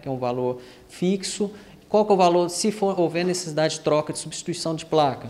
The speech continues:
o valor da placa que ele está adquirindo, né, é, e dar essa liberdade pro consumidor, né, pra que ele possa escolher dentre aí as, as, as fábricas de placas credenciadas no município,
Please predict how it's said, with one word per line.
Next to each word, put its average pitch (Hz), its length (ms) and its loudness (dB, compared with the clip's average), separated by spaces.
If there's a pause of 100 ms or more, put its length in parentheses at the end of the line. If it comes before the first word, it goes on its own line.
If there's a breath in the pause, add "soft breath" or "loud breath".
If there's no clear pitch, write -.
o 165 60 -6
valor 165 400 2
da 165 120 0
placa 156 460 0
que 151 140 -4
ele 139 80 -2
está 170 340 -2
adquirindo, 151 760 -2 (380 loud breath)
né, 156 380 0 (100)
é, 143 260 2
e 220 400 0
dar 170 280 4
essa 214 180 0
liberdade 165 720 2
pro 143 180 -6
consumidor, 151 680 -2
né, 180 160 2
pra 214 180 -4
que 254 140 -2
ele 190 160 0
possa 165 280 -2
escolher 190 360 -2
dentre 170 420 -4 (320 loud breath)
aí 131 260 2
as, 131 220 -2
as, 120 320 -6
as - 460 -8 (180)
fábricas 131 420 -4
de - 60 -14
placas 117 320 -6
credenciadas 139 840 -4
no 147 80 -4
município, 180 680 -4